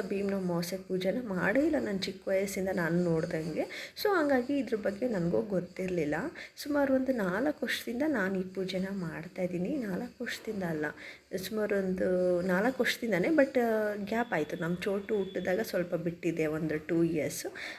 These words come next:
ಅದಕ್ಕೂ ಮುಂಚೆ ಒಂದು ಎರಡು ಮೂರು ವರ್ಷ ಮಾಡಿದ್ದೀನಿ. So, ಇದನ್ನು ಏನಾದರೂ ಒಂದು ಪೂಜೆ ಮಾಡಬೇಕು ಅಂದರೆ ನನಗೆ ಅದ್ರ ಬಗ್ಗೆ ತಿಳ್ಕೊತೀನಿ, ಇದರಿಂದ ಏನು, ಯಾವ ರೀತಿ ಪೂಜೆ ಮಾಡಬೇಕು ಅನ್ನೋದೆಲ್ಲ ತಿಳ್ಕೊಂಡು ನಂತರ ನಾನು ಪೂಜೆ ಮಾಡ್ತೀನಿ.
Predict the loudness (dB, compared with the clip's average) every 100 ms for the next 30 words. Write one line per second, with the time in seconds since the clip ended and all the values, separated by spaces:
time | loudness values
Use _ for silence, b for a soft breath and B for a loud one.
0 | B -8 -4 -4 -4 -4 -2 -2 -2 0
1 | 0 0 -2 -4 -4 -6 -6 -6 -8 -6
2 | -4 -4 -4 -4 -4 B B B 0 2
3 | 4 4 4 2 0 0 2 2 0 0
4 | 0 0 -2 2 2 2 -2 0 -2 -4
5 | -4 -2 -2 0 2 0 -2 -2 -2 -2
6 | 0 0 0 -2 0 0 0 0 -4 -4
7 | -2 -2 -2 -4 -2 -2 0 0 2 4
8 | 4 2 0 0 2 2 0 -2 -4 -2
9 | -4 -2 -2 -4 -6 -10 -6 -4 -2 -2
10 | -4 -4 -6 -6 -8 -6 -4 -4 -4 -8
11 | B B B -2 0 2 2 0 -2 -2
12 | -4 -6 -6 -6 -4 -6 -6 -8 -8 -8
13 | -6 -4